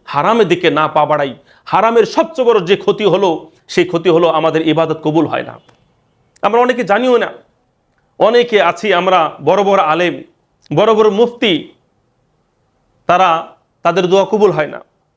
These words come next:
অনেক পীর সাহেব আছে তারা দোয়া করে, দোয়া কবুল হয় না। বলেন, বলেন তো কেন?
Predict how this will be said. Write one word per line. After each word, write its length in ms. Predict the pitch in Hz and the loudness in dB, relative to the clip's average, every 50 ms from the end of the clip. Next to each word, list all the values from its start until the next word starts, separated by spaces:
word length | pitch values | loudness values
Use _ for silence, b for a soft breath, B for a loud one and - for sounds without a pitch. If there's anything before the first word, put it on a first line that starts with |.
| _ _ _ _ _ _ | _ _ _ _ _ _
অনেক 240 | - 214 240 233 233 | 0 0 0 0 0
পীর 100 | - 247 | -2 -4
সাহেব 240 | 233 - 294 262 233 | -2 0 0 2 2
আছে 240 | 220 196 - 202 196 | 2 0 0 -2 -2
তারা 200 | 185 190 180 180 | 0 0 0 0
দোয়া 220 | 151 180 202 208 202 | 2 2 2 2 2
করে, 180 | 185 165 160 | 2 0 0
দোয়া 220 | 151 165 196 190 190 | 2 2 2 2 2
কবুল 240 | 208 214 214 190 | 0 0 0 0
হয় 120 | 165 156 156 | 0 -2 -6
না। 180 | 147 147 - _ _ _ _ _ _ _ _ _ _ - | -8 -10 -14 _ _ _ _ _ _ _ _ _ _ -2
বলেন, 240 | 147 160 175 175 165 - 147 | -2 0 0 -2 -4 -4 -2
বলেন 200 | 151 160 180 180 | 0 0 0 0
তো 100 | 185 180 | -2 -2
কেন? 300 | 180 175 170 190 226 | -2 -2 -2 -2 -4